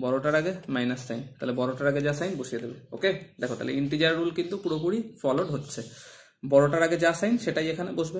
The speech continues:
কারণ এখানে plus minus হয়েছিল, এখানে কোনো ইন্টি division হয়নি। তাহলে এবার মাইনাস নাইন, এবার bracket removal, দেখো মাইনাসে মাইনাসে কী হয়ে যাবে? প্লাস four। clear? bracket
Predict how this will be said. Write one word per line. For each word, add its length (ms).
কারণ 180
এখানে 200
plus 220
minus 240
হয়েছিল, 240
এখানে 180
কোনো 160
ইন্টি 200
division 300
হয়নি। 180
তাহলে 180
এবার 160
মাইনাস 320
নাইন, 180
এবার 160
bracket 300
removal, 300
দেখো 200
মাইনাসে 360
মাইনাসে 280
কী 120
হয়ে 140
যাবে? 120
প্লাস 260
four। 180
clear? 260
bracket 240